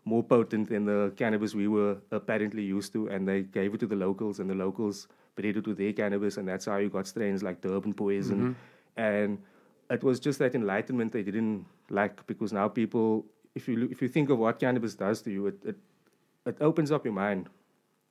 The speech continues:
Speaker 1: It makes you more aware of your surroundings, your environment.
Speaker 2: Mm-hmm.
Speaker 1: It makes you take in more. So I think
Speaker 2: I
Speaker 1: people started to question when they, you know what I mean? They started, "Why am I going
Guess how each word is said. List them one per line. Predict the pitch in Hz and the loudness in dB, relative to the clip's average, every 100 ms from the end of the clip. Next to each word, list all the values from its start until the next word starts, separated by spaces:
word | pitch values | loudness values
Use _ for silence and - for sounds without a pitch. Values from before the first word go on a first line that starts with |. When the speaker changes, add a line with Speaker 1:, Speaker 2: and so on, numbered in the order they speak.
| _ - | _ -14
Speaker 1:
It | 110 | -6
makes | 107 110 - | -4 -4 -2
you | 123 | -2
more | 110 107 113 | 0 2 2
aware | 98 104 110 | 2 4 2
of | 104 | 2
your | 101 | -2
surroundings, | 98 107 90 92 98 98 | -2 -4 -2 -2 -4 -4
your | 95 | -6
environment. | 92 92 92 98 95 - _ _ _ | -6 -6 -4 -4 -6 -10 _ _ _
Speaker 2:
Mm-hmm. | - 120 | -6 -4
Speaker 1:
It | 110 | -2
makes | 107 - | -2 -2
you | |
take | 113 131 107 | 0 2 0
in | 107 | -2
more. | 101 95 95 - _ _ - | -2 -2 -4 -10 _ _ -16
So | - 120 101 95 95 _ _ _ - - - | -6 -2 0 -2 -6 _ _ _ -20 -14 -4
I | 131 | -2
think | 143 147 | 0 4
Speaker 2:
I | |
Speaker 1:
people | 156 156 | 4 4
started | 147 147 - | 4 4 4
to | 131 | 0
question | 131 139 - 120 104 | 0 -2 -2 -2 -2
when | 101 | 0
they, | 104 104 | 0 0
you | 101 | 2
know | 113 | 2
what | 113 | 2
I | |
mean? | 104 95 | 0 -2
They | 98 | -2
started, | 98 131 117 | 0 0 0
"Why | 113 95 110 | 0 2 4
am | 123 | 4
I | 120 | 4
going | 110 107 120 113 101 | 4 4 4 0 -4